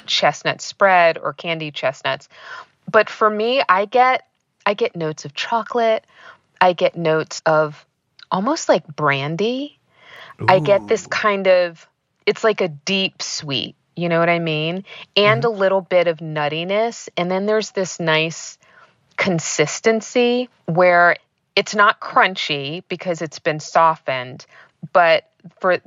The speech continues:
Speaker 1: the candied chestnut, it's slightly toothsome, but not entirely. Like, it's just got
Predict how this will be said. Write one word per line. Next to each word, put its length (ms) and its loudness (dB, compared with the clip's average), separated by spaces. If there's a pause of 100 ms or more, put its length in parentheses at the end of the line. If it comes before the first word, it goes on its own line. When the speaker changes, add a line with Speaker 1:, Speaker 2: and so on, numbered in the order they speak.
Speaker 1:
the 80 -2
candied 460 -4
chestnut, 500 0 (100)
it's 140 -12
slightly 540 0
toothsome, 760 -2
but 320 2 (400)
not 220 4
entirely. 720 -2
Like, 200 -2
it's 160 -6
just 220 -8
got 240 4